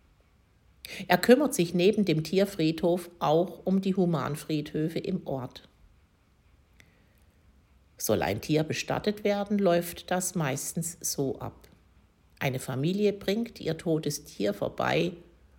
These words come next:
oft kommen sie direkt vom Tierarzt. Die Friedhofsmitarbeiterinnen begraben das Tier dann. In Niederklewetz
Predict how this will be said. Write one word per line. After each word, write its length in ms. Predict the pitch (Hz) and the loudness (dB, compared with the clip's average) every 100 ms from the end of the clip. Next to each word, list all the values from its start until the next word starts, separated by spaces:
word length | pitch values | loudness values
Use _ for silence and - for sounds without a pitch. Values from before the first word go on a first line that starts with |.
| - - | -20 -2
oft 240 | - - - | -2 -2 2
kommen 280 | 208 214 | 4 4
sie 100 | 208 | 2
direkt 420 | 214 214 175 170 - | -2 0 0 -2 -4
vom 200 | 190 - | -4 -4
Tierarzt. 840 | - 160 - 127 139 - - - _ _ _ _ _ _ - - - _ _ - | -2 -2 -2 -8 -8 -10 -12 -20 _ _ _ _ _ _ -20 -20 -20 _ _ -2
Die 80 | 208 | 0
Friedhofsmitarbeiterinnen 1700 | 233 247 196 160 - 165 - 175 170 170 180 175 180 185 190 190 190 | 2 2 2 2 0 -2 -2 0 0 2 0 0 2 4 4 2 -2
begraben 680 | 190 - - 139 139 165 | -4 -4 -6 -4 -4 -4
das 240 | 156 147 - | -4 -6 -8
Tier 260 | - 135 | -2 -2
dann. 400 | 135 131 131 139 - _ _ _ _ _ _ - - - - | -2 -6 -6 -8 -14 _ _ _ _ _ _ -20 -20 -20 -2
In 160 | 196 | 4
Niederklewetz 1200 | 196 196 165 151 - 170 180 185 185 185 - - | 6 6 4 2 0 2 2 2 2 0 -6 -6